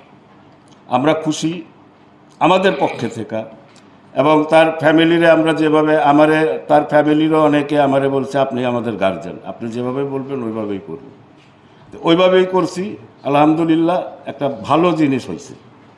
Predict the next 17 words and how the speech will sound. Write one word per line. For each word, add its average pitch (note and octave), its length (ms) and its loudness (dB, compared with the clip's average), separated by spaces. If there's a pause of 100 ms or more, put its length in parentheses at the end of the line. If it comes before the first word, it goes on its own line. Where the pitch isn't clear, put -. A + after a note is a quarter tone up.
(800)
তো C#3 80 -8
সবাই F3+ 560 2
আমাদের D#3 380 2
মনিরের E3+ 400 4
জন্য E3+ 260 0
দোয়া E3+ 240 4
করবেন, E3+ 380 0 (720)
সে C#3 120 -2
যেন D#3 240 4
জান্নাতবাসী D#3+ 680 2
হয়, E3 260 2 (720)
এবং D#3 440 2 (120)
সামনে D#3+ 500 0 (1120)
যেগুলো D#3 380 2
প্রযোজক D#3+ 600 -2
ভাইয়েরা D#3 300 4
আসবেন C#3 380 0